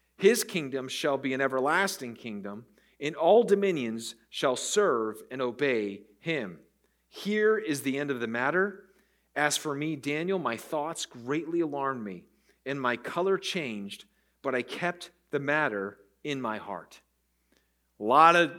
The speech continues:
lot of crazy stuff going on here. What does this mean? What, what is the interpretation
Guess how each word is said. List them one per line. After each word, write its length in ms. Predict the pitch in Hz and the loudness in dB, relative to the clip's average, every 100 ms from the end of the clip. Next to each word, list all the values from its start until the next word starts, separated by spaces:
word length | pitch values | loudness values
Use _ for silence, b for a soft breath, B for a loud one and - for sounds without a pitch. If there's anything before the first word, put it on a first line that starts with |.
| 160 | -10
lot 360 | 143 156 202 220 | 2 8 10 8
of 80 | |
crazy 380 | - 214 196 170 | 6 4 4 2
stuff 340 | - 180 147 - | 2 4 4 4
going 240 | 139 127 | 0 2
on 200 | 123 117 | 0 0
here. 320 | 110 101 87 b b b b | -2 -2 -4 b b b b
What 340 | 135 156 214 233 | -2 6 6 6
does 160 | 180 | 2
this 320 | 165 190 - | 2 0 0
mean? 380 | 170 165 156 131 | -2 -2 -2 2
What, 240 | 170 220 185 | 4 4 4
what 160 | 226 | 4
is 80 | 185 | 4
the 100 | 196 | 0
interpretation 960 | 170 - 196 190 - 165 151 - 160 | 0 -2 -2 -2 -4 -2 -2 -2 -6